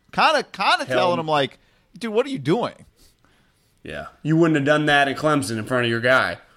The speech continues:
Speaker 1: Right. So were you faking
Speaker 2: Well
Speaker 1: it there or are you faking it now?
Speaker 2: I, <laughs> can I just give one overall takeaway? And Raider fans are gonna think I'm such a hater.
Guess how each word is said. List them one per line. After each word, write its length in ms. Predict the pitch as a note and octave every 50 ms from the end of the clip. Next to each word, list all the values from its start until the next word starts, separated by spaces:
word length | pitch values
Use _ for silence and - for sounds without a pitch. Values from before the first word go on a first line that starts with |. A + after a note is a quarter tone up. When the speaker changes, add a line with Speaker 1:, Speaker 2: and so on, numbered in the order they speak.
| _ _
Speaker 1:
Right. 260 | - A2+ A#2+ A2 E2 - _ _ _ _ _ _ _ _ _ _ _
So 140 | - D3 C#3
were 140 | C3+ D3+
you 100 | D3+ C#3+
faking 320 | C3+ - E3 F3+ F#3+ - D#3
Speaker 2:
Well 140 | E3+ F3 D3+
Speaker 1:
it 40 |
there 240 | D#3+ E3+ G3 B3 C#4
or 80 | B3+ G3 E3+
are 20 |
you 120 | D#3+ D3 C#3+
faking 340 | - - E3 D#3 - D3+ C#3
it 80 | A#2
now? 340 | C3+ C3+ B2+ B2 - - - _ _ _ _ _ _ _ _ _ _ _ _ _ _ _ _ _ _ _ _ _ _ _ _ _ _ _ _ _ _ _ _ _ _ _ _ _ _ _ _ _ -
Speaker 2:
I, 540 | D3 - - - - - - - - - - - - - - - - _ _
<laughs> 400 | _ _ - _ - _ _ -
can 140 | - D#3 D#3+
I 140 | F3 G#3
just 240 | G#3 F#3+ G#3 E3+ -
give 260 | - E3+ D#3+ C3 A#2
one 240 | A2+ B2 C#3 C#3 C3+
overall 380 | C3 C3 C3 B2 C3 B2 B2 A#2+
takeaway? 420 | B2+ B2 A#2+ A#2+ B2 B2 B2 A#2
And 80 | A2 A2+
Raider 220 | A2+ A2+ A2+ A2+
fans 260 | A2+ A#2+ A#2 A2+ A2
are 60 | G#2+ G#2
gonna 120 | G#2 G#2
think 140 | A#2+ G#2+ G#2
I'm 80 | G#2
such 220 | G#2 - A2+ G2 F#2
a 80 | F#2
hater. 320 | F2+ G2+ G2 F#2+ F#2+ F#2+